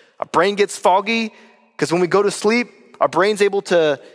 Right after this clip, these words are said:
kinda use the enzyme that's going on. It's kind of like a dumping ground. And when we go to sleep, it begins to clear out some of the fogginess of our mind.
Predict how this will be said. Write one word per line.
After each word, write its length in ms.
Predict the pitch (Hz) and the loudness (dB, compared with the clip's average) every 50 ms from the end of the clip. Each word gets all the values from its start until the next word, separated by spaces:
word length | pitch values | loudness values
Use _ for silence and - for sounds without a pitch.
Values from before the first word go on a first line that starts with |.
| - - - | -20 -8 -4
kinda 160 | - 180 160 | -2 -2 -2
use 240 | 139 160 214 226 185 | -2 -2 -4 -2 0
the 140 | 196 196 202 | 0 0 0
enzyme 360 | 214 202 214 202 208 226 214 | 0 0 0 0 0 0 -4
that's 140 | 190 156 - | -6 -8 -4
going 240 | 202 196 190 185 | -2 0 0 2
on. 100 | 196 202 | 0 0
It's 100 | 208 - | -2 0
kind 100 | - 214 | 0 0
of 60 | 202 196 | 0 0
like 100 | 185 170 | -2 -4
a 40 | 147 | -2
dumping 360 | 131 170 190 190 196 214 208 | 0 0 -2 0 -2 -4 -2
ground. 280 | 196 202 196 208 214 202 | 0 0 0 0 0 0
And 60 | 175 | -2
when 120 | 175 185 | -2 -2
we 40 | 190 | 0
go 140 | 170 196 208 | 0 0 0
to 80 | 190 | 0
sleep, 340 | - - - 202 208 220 - | -2 -2 -2 -2 -2 -2 -2
it 120 | 185 160 151 | -4 -4 -4
begins 240 | 165 160 190 175 | -2 -4 -2 -2
to 60 | 165 - | -4 -6
clear 340 | - - - 214 196 180 | -6 -6 -2 -2 0 2
out 200 | 175 185 202 208 | 2 0 0 -2
some 120 | - 202 196 | -6 -8 -6
of 40 | 175 | -4
the 60 | 165 | -2
fogginess 420 | - 180 180 190 196 196 202 - | 0 2 0 0 0 -4 -6 -6
of 80 | - 185 | -4 -4
our 80 | 175 | -2
mind. 300 | 160 160 165 185 214 220 | 0 0 0 0 -2 -4